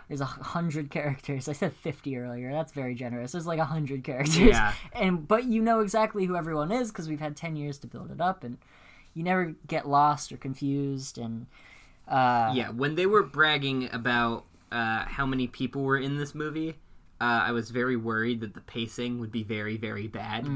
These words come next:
Speaker 2: because how do you fit a hundred characters into two and a half hours? But they managed it, and it's
Speaker 1: Tight-ass
Speaker 2: actually done very
Speaker 1: script.
Speaker 2: well.
Speaker 1: Yes. It, yeah. Oh my
Speaker 2: Yeah,
Speaker 1: God, no.
Speaker 2: imagine being competent at making a movie. <laughs>
Speaker 1: <laughs> Well, I guess they, they did imagine it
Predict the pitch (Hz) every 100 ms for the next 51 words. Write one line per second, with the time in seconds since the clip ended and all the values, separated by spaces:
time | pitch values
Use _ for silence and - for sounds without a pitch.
0 | 127 120 117 - 110 110 110 - 117 -
1 | 107 110 110 107 - 110 104 - 117 110
2 | 107 110 - 107 107 107 104 107 107 123
3 | 143 - - - 190 359 220 254 220 139
4 | 131 - - 156 185 196 185 170 147 143
5 | 143 196 147 147 123 110 - 143 180 147
6 | - - - - 151 151 151 202 127 -
7 | 156 170 143 139 139 143 151 139 135 147
8 | 139 - 135 139 135 143 123 120 117 123
9 | 120 117 117 117 110 110 - 196 147 208
10 | 190 170 170 180 170 160 151 151 156 156
11 | 185 143 135 131 139